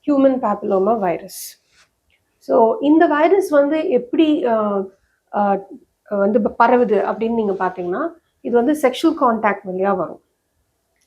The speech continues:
இல்ல skin to skin contact, ஏதாவது பாடியில கட் இருக்கு அப்படின்னா அந்த கட் வழியா வரலாம்.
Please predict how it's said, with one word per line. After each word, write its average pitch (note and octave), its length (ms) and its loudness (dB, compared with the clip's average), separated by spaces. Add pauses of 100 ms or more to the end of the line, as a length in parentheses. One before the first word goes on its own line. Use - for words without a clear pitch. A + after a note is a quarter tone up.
(140)
இல்ல B3 240 4
skin D4 360 2
to D#4 100 0
skin C#4 340 -4 (440)
contact, G3+ 420 0 (400)
ஏதாவது A#3+ 340 2 (160)
பாடியில C4 400 4
கட் A3 260 -2
இருக்கு A3+ 340 -2
அப்படின்னா G3 460 -2
அந்த G#3+ 200 -2
கட் A3+ 320 -2
வழியா G#3 320 0
வரலாம். E3+ 460 -4